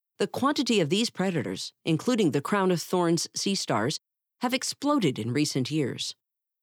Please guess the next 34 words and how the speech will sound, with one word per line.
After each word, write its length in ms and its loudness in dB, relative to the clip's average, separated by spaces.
Because 260 2
these 240 2
organisms 640 0
feed 200 0
extensively 720 0
on 160 0
coral, 400 0
Australia 600 2
and 160 4
other 160 2
countries 420 0
have 120 -2
developed 440 -2
programs 440 2
for 180 -2
reducing 520 2
their 140 0
numbers 480 0
in 160 2
delicate 460 -2
reefs. 420 -6
Finding 280 4
solutions 600 0
to 100 -4
conserving 500 0
coral 360 0
reefs 320 0
allows 320 4
us 160 4
to 180 4
exercise 560 0
our 160 2
God-given 680 2
creativity 720 0